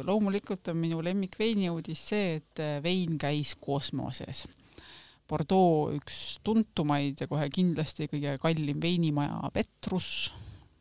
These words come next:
saatis oma veinid kosmosesse ja seal nad olid ja tulid tagasi ja siis nüüd räägitakse, et nende maitsed on tänu,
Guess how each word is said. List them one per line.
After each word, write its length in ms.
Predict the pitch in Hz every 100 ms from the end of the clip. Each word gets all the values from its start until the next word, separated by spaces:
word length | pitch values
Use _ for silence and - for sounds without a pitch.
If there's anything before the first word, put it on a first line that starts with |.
| - _
saatis 680 | - 156 160 _ - 139
oma 240 | 147 156 147
veinid 460 | 160 175 160 147 -
kosmosesse 880 | 175 165 170 156 156 - - 156 - - - - - - _ _ -
ja 180 | - 147
seal 240 | 160 156
nad 160 | 151 147
olid 420 | 190 233 202 160
ja 80 | 147 151
tulid 240 | 147 -
tagasi 480 | 185 202 165 151 -
ja 80 | 139
siis 220 | - -
nüüd 160 | 151 143
räägitakse, 680 | 147 143 - - - - -
et 300 | - - 147 139 - - -
nende 240 | 147 151 151
maitsed 540 | 185 190 - 160 147
on 320 | 143 151 143
tänu, 280 | 143 165 156